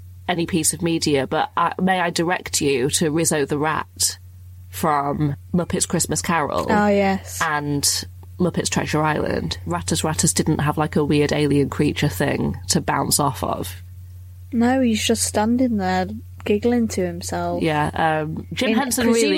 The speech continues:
Speaker 1: really
Speaker 2: in a sewer
Speaker 1: <laughs>
Speaker 2: somewhere.
Speaker 1: Jim Henson really got the formula right on that one, didn't he?
Speaker 2: Yeah. But then again, what it, the,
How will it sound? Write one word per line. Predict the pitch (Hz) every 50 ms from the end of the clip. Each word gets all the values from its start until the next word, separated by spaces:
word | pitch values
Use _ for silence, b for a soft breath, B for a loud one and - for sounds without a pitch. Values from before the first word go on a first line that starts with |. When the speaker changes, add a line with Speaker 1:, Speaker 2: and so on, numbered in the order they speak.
| 320 -
Speaker 1:
really | - 226 220 214
Speaker 2:
in | 202 202
a | 202
sewer | 202 - - - 233 254 262 285 233 208
Speaker 1:
<laughs> |
Speaker 2:
somewhere. | - - 233 - 175 180 185 180 - 185 202 196 - - - - 226
Speaker 1:
Jim | 208 269 262
Henson | 277 320 320 262 - 359 277
really | 254 262 240 226
got | 190 170 190 185 -
the | 190 196
formula | - - 180 175 165 175 170 156 143 143
right | 147 139 139 139
on | - - 139
that | 131 - 57
one, | 57 76 -
didn't | - - - 202
he? | 190 190
Speaker 2:
Yeah. | 185 185 185 185 185 185 190 - - - - - - - - - - - - - -
But | 349 330 254 226
then | 220 285 285 285
again, | 254 254 220 208 208 202 208 208 -
what | 226 214 233 254 - - -
it, | - - 196 190 214
the, | 226 233 220 214